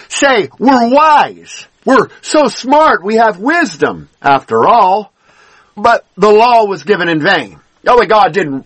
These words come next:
really mean what he meant. Well, we see this behavior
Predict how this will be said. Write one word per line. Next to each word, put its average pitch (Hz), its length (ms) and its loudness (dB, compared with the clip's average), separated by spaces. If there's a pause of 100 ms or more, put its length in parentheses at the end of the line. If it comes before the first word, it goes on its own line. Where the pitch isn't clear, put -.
really 190 260 2
mean 196 260 0
what 190 140 0
he 175 80 -4
meant. 233 280 0 (360)
Well, 165 200 2
we 147 100 0
see 208 280 -4
this 185 220 -4
behavior 175 840 -2